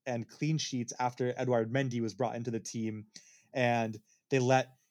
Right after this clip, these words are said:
you know, Olivier Giroud and co pull the strings. I get no sense when I watch this Chelsea team that they have specific tactical instructions. And even in the worst of nights under Mikel Arteta, in that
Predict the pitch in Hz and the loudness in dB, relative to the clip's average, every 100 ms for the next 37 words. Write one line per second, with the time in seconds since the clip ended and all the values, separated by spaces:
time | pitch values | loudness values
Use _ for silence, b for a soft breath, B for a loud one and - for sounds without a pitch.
0 | - 127 120 120 123 131 135 131 123 120 | -4 0 0 2 4 4 6 4 2 0
1 | 123 123 123 - 127 120 113 107 - _ | 0 0 -2 -6 -2 -2 -2 -6 -14 _
2 | _ _ - 139 123 113 110 _ _ _ | _ _ -4 0 2 0 -4 _ _ _
3 | - 143 120 - - 143 120 110 - b | 2 2 4 0 0 0 0 -4 -8 b
4 | b b b b 143 160 202 147 139 151 | b b b b 2 4 4 2 2 2
5 | 170 - 151 120 - 127 127 127 123 127 | 2 2 0 -2 -4 -2 2 2 0 -6
6 | - 135 127 127 113 - 110 101 92 _ | -6 -4 -2 -4 -6 -6 -6 -6 -12 _
7 | _ 135 123 127 123 120 120 117 117 113 | _ -6 -2 0 2 0 0 0 0 -2
8 | 123 _ - 139 135 143 135 127 - 120 | -8 _ -8 -4 -2 -2 -4 -10 -8 -6
9 | 120 131 120 107 - 110 - 120 123 - | -6 -4 -4 -4 -6 -8 -6 -10 -10 -12
10 | - b b b 131 - 165 180 185 165 | -14 b b b -6 -2 0 4 4 4
11 | 127 120 120 147 185 - 151 123 131 117 | 4 2 6 6 4 0 -2 0 2 0
12 | 110 - - _ _ _ - 135 135 127 | 0 -2 -2 _ _ _ -2 2 2 0
13 | 139 127 117 - 117 117 101 - _ _ | 0 2 2 0 0 0 -4 -6 _ _
14 | - 135 135 120 113 | -4 -2 2 2 2